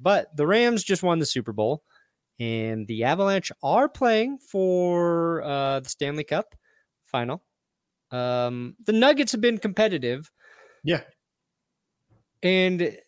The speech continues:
Speaker 1: at least with the Rams, we know that's a team that's not scared to spend money, and it's not scared to do things in an unconventional way. And I'm not saying that Rob's gonna do things the exact same way as Stan Kroenke,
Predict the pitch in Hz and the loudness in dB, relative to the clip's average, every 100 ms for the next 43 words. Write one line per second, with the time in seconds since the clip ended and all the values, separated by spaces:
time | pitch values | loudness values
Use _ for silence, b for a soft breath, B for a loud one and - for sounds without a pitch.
0 | _ _ _ _ _ _ _ 185 190 277 | _ _ _ _ _ _ _ 2 4 2
1 | 262 196 147 175 196 160 147 175 180 180 | 0 0 2 4 4 0 0 0 2 0
2 | 185 180 180 175 156 - 151 139 - - | -2 -4 -2 0 0 0 -4 -4 -6 0
3 | 147 147 147 135 - 147 135 131 127 - | 2 2 0 -4 -8 -4 -2 -2 -4 -6
4 | - 143 143 127 127 123 147 180 175 156 | -2 -2 -2 -4 -4 -2 -2 -2 -2 -2
5 | 143 - - - _ - 147 156 156 - | -2 -4 -6 -8 _ -10 -4 -2 -2 0
6 | 160 165 147 139 156 151 156 151 147 139 | 2 2 -2 0 0 0 -2 0 -2 -4
7 | 151 147 143 139 131 127 151 139 143 131 | -2 -2 -2 -2 -4 -4 -6 -4 -4 -2
8 | 135 120 127 113 110 117 151 147 160 220 | -4 -4 -6 -2 0 2 0 2 2 2
9 | 208 - 175 170 147 135 117 127 147 127 | 0 2 2 2 0 0 2 4 4 0
10 | 131 131 120 131 127 127 _ _ - 135 | -4 -2 0 2 0 -4 _ _ -4 -2
11 | 127 123 123 120 110 120 120 - 127 117 | 0 -4 -4 -4 -2 -2 -2 -4 -4 -2
12 | 117 113 - 120 110 - 110 107 117 | 0 0 -2 -4 -4 -6 -6 -4 -6